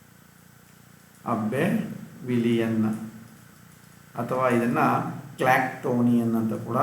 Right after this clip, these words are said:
ಗುರುತಿಸ್ತಾರೆ. ಕ್ಲಾಕ್ಟೋನಿಯನ್. So ನೀಟಾಗಿ ಗಮನಿಸ್ಬೇಕು ನೀವು. ಹಳೆಯ ಶಿಲಾಯುಗವನ್ನು ಮೂರು ಭಾಗ ಮಾಡಿದ್ವಿ.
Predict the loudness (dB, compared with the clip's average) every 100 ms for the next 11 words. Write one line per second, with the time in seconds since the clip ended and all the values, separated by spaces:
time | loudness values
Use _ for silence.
0 | 2 0 -4 -10 -16 -10 -6 -4 -4 -6
1 | -10 -6 -4 -4 -6 -12 -18 -20 -20 -20
2 | -20 -20 -20 -20 -10 -4 -2 -2 -4 -10
3 | -14 -12 -4 0 2 2 2 2 2 2
4 | 0 -2 -6 -10 -16 -20 -20 -20 -20 -20
5 | -20 -20 -20 -20 -20 -20 -20 -20 -20 -20
6 | -14 -4 -2 -2 0 0 2 2 0 -2
7 | -2 0 2 0 -2 -6 -14 -18 -20 -20
8 | -4 2 2 2 2 2 2 2 2 2
9 | 4 4 4 4 2 2 2 2 0 -8